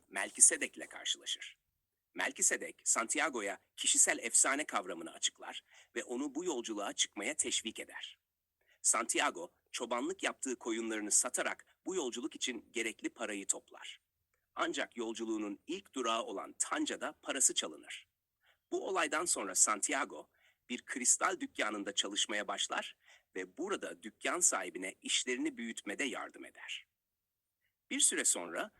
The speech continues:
Santiago kazandığı parayla yolculuğuna devam eder. Santiago, Sahra Çölü'nü geçmek için bir kervana katılır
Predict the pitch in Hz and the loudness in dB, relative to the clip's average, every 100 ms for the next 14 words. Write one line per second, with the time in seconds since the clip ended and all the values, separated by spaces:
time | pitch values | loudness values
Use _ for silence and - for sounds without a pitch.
0 | _ - - 143 151 170 220 175 - 131 | _ 2 2 2 0 0 0 -2 -4 -2
1 | 135 127 120 131 - 101 156 170 87 - | 0 0 -2 -6 -6 0 0 0 -4 -10
2 | _ - 120 117 113 117 135 120 110 110 | _ -6 -4 -4 -4 -4 -2 -2 -2 -4
3 | 82 - - - _ _ _ _ _ _ | -8 -10 -10 -10 _ _ _ _ _ _
4 | - - - - - - - - - 185 | 0 2 -2 0 0 0 0 0 0 -2
5 | - 143 120 - - 143 - 113 107 151 | -2 -2 -2 -2 -4 -6 -4 -4 -4 -4
6 | - 131 131 135 - - - - - | 0 0 2 -2 -4 -10 -12 -14 -16